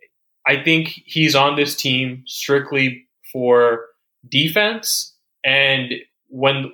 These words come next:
someone goes down with an injury, he is someone you definitely like to have in the waiting in the wings, basically. Like, if Eric Gordon goes down with, like, an ankle sprain, right? Like,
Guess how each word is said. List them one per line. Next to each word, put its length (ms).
someone 440
goes 240
down 200
with 120
an 80
injury, 440
he 140
is 220
someone 400
you 120
definitely 460
like 280
to 180
have 320
in 160
the 80
waiting 360
in 80
the 80
wings, 340
basically. 480
Like, 100
if 160
Eric 320
Gordon 300
goes 240
down 400
with, 120
like, 200
an 80
ankle 300
sprain, 440
right? 260
Like, 160